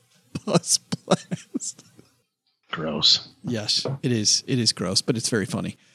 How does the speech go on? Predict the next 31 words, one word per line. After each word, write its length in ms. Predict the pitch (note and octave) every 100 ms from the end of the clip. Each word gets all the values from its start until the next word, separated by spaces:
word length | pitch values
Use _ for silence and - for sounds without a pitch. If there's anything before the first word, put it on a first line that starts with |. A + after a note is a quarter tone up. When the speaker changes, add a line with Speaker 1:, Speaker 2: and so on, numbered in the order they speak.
| _ _ _
Speaker 1:
Uh, 280 | D#3 D#3 D3
hey, 220 | F3 B3+
man, 300 | G#3+ F3 G3
let's 220 | G3 A3+
throw 140 | A#3+ G#3
out 80 | G3+
the 60 |
Haven 180 | F#3 E3+
Lifeline, 480 | E3+ E3+ D3+ A#2+ A2 - - -
and 160 | F3+ F#3
we'll 140 | A#3+ A3+
tackle 600 | - G3 G3+ - D#3+ C#3+
some 300 | - E3+ D#3+
of 80 |
life's 340 | D3+ E3+ F3 -
most 280 | D#3+ D3 D#3+
important 400 | C#3 F#3 D#3 D3
questions. 500 | E3 D3+ - F3 D#3
Our 80 | C#3+
friends 380 | - F3 E3+
at 100 | E3
Haven 240 | C3 F3 D3+
Life 240 | D#3+ D#3
Insurance 480 | C#3+ - F3+ F#3+ F#3+
Agency, 580 | F#3 F#3 F#3 G#3 G#3 A3+ _ _ _
they 200 | C3+ A3+
put 240 | C#4 - A#4+
what 160 | G3 E3+
you 220 | G#3+ C#4+
value 420 | G#3+ G3+ G3+ G3+
first. 640 | - F#3 C#3 G#2+ - -